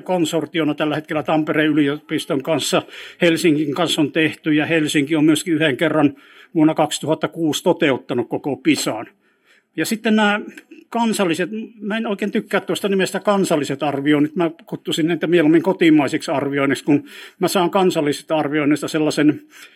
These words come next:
tavallaan mieleyhtyvä, että ne on tämmöisiä kansallisia standardoituja testejä, joita tehdään koko kohortille, niin kuin monissa, monissa maissa tehdään. Että meillä on nyt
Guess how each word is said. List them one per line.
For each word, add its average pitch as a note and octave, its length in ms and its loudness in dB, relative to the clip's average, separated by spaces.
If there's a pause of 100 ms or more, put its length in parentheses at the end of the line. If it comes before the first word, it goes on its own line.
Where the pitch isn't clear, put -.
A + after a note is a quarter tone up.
(180)
tavallaan E3 420 2
mieleyhtyvä, D#3 720 2
että C#3 160 -4
ne G3+ 60 0
on G3 80 -2
tämmöisiä D3+ 340 0
kansallisia C3+ 580 -2
standardoituja C3+ 920 -2
testejä, C#3 480 -4
joita C3+ 280 -6
tehdään C#3 360 -4
koko C#3+ 340 -2
kohortille, C3 560 -4
niin B2 120 -6
kuin C#3 100 -8
monissa, C3+ 400 0 (400)
monissa F#3 340 2
maissa C#3+ 320 0
tehdään. C3 600 0
Että B2+ 320 0 (440)
meillä D#3+ 180 0
on E3+ 80 2
nyt F#3 120 0